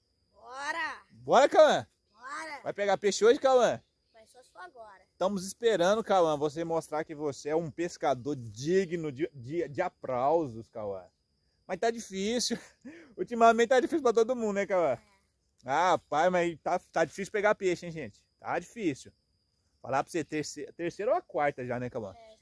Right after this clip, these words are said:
Speaker 1: com essa pescaria, se não pegar nada, vai ser a quarta.
Speaker 2: Hoje não vai pegar, rapaz, tá doido? Hoje não, era a terceira, três pescarias nós fomos anterior, nós não conseguimos mostrar peixe bom, cara. Ah, nós estamos aqui hoje, ó,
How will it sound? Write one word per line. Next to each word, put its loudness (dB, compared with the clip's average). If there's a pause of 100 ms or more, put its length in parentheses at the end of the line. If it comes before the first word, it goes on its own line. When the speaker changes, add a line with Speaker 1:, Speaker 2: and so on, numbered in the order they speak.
Speaker 1:
com -20
essa -20
pescaria, -20
se -20
não -20
pegar -20
nada, -20
vai -20
ser -20
a -20 (100)
quarta. -20 (100)
Speaker 2:
Hoje 0
não 4
vai 4
pegar, 2
rapaz, 0
tá -6
doido? 4
Hoje -4
não, -4
era 2
a -4
terceira, -2 (260)
três 4
pescarias 4
nós 0
fomos -2
anterior, 2 (360)
nós -2
não 2
conseguimos -2
mostrar 0
peixe -4
bom, 0
cara. -6 (520)
Ah, -4
nós -16
estamos -8
aqui -4
hoje, 2
ó, 2